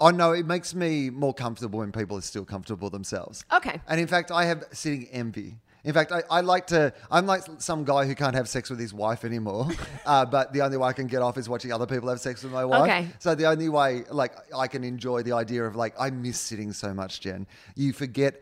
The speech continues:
Speaker 1: how much of your life you spend doing pleasurable things
Speaker 2: Yeah.
Speaker 1: sitting.
Speaker 2: Well, I'm fucking your wife for you.
Speaker 1: Yeah, no, I appreciate it. Thanks
Speaker 2: Yeah.
Speaker 1: for coming over and letting me do
Speaker 2: She's
Speaker 1: that.
Speaker 2: having a great time.
Speaker 1: <laughs>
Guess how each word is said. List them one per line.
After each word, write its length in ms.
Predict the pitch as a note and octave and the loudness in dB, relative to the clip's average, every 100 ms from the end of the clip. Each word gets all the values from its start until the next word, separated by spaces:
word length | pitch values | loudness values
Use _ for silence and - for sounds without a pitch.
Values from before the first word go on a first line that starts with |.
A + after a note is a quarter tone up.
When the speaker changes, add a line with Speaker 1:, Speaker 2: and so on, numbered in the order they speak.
| _ | _
Speaker 1:
how 220 | - B2+ C3 | -2 2 2
much 260 | B2+ - | 0 -2
of 120 | B2 | -4
your 120 | A#2+ A2+ | -2 0
life 420 | A2 G2+ G2 - | 2 0 -2 -6
you 100 | A#2 | -6
spend 360 | - A2+ A2+ | -6 -6 -4
doing 240 | A2 G#2+ G#2 | -4 -4 -6
pleasurable 560 | G#2 A2 G#2+ A2 G#2 | -8 -8 -6 -6 -6
things 440 | G2 G#2+ G2+ G#2 - | -4 -4 -4 -6 -10
Speaker 2:
Yeah. 440 | A3+ A#3 C#4+ C#4+ F#3+ | -12 -10 -8 -8 -6
Speaker 1:
sitting. 560 | D3+ A#2+ - G2 - - _ - | -4 -4 -4 -6 -8 -18 _ -12
Speaker 2:
Well, 120 | G2+ | -4
I'm 140 | A3 A3+ | -2 -4
fucking 400 | G3+ G3+ A3+ A3 | -4 -4 -4 -4
your 140 | G#3 | -2
wife 220 | A3+ B3+ - | -4 -6 -8
for 140 | C3+ | -10
you. 180 | C#3 C3+ - | -10 -12 -10
Speaker 1:
Yeah, 240 | C#3 A#2+ - | -6 -6 -4
no, 160 | A#2+ | 2
I 80 | G#2+ | 2
appreciate 440 | A2 A#2+ G#2 G2 F2 | 2 -2 -4 -6 -8
it. 100 | E2+ | -6
Thanks 160 | D3 A3 | -2 0
Speaker 2:
Yeah. 20 | |
Speaker 1:
for 100 | C3+ | 0
coming 240 | B2 A2+ G#2+ | -2 -2 -2
over 200 | G#2 G#2+ | -2 -4
and 80 | |
letting 180 | G#2+ A2 | -4 -4
me 100 | A2+ | -4
do 120 | A#2+ | -2
Speaker 2:
She's 80 | A2 | 0
Speaker 1:
that. 280 | A2 - - | 2 2 4
Speaker 2:
having 140 | - | 2
a 60 | F#3 | 2
great 340 | F#3+ G3 C4 | 2 6 6
time. 260 | A3+ - B3+ | 6 2 2
Speaker 1:
<laughs> 80 | - | 0